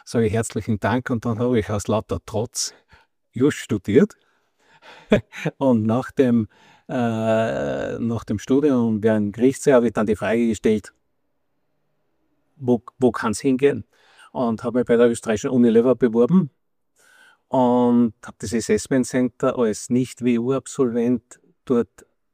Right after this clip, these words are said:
bestanden, bin auf einmal vor der Frage gestanden, jetzt oder nie etwas anderes zu machen. Und das war eine, eine für mich ganz prägende Situation, weil der Recruiting Manager gesagt hat, „Schauen Sie, ich verstehe Ihr Zögern jetzt nicht.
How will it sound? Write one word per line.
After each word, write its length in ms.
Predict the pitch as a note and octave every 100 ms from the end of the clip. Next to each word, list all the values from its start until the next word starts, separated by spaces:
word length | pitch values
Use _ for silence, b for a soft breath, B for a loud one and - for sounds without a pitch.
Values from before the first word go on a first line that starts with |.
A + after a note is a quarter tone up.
| _
bestanden, 440 | - - - B2 A#2+
bin 140 | B2
auf 100 | A2
einmal 200 | G#2 A#2+
vor 120 | -
der 120 | A#2
Frage 220 | - - A2
gestanden, 280 | - A3+
jetzt 220 | G#2+ A2 -
oder 140 | A2
nie 160 | G#2+ A2+
etwas 260 | - A#2
anderes 520 | - G2+ G#2+ F#2 E2
zu 140 | - A2
machen. 440 | G#2 G2+ - A#2 _ b b b b b
Und 160 | A#2+ B2+
das 160 | B2
war 100 | C#3
eine, 460 | C#3 B2+ B2+ B2+ B2
eine 300 | B2 A#2 A#2
für 100 | -
mich 280 | A#2 B2 -
ganz 360 | G#2+ A#2+ -
prägende 640 | - - A2+ B2 A#2 A#2 A2+ -
Situation, 840 | G2+ - A2+ B2 G#2+ - G#2 B2+
weil 100 | A#2
der 140 | G#2+ G#2+
Recruiting 440 | F#2+ A#2+ - B2
Manager 360 | A#2 A2+ - A#2
gesagt 320 | A#2+ A2+ -
hat, 100 | A2 B B B
„Schauen 280 | - A2 A2+
Sie, 240 | C3 A2+ - _ _ _ _ _
ich 140 | B2
verstehe 340 | - A#2 - A2+
Ihr 160 | G#2
Zögern 420 | - A#2 C3+ B2
jetzt 320 | F#2+ F#2+ - G2
nicht. 380 | G#2 C3+ -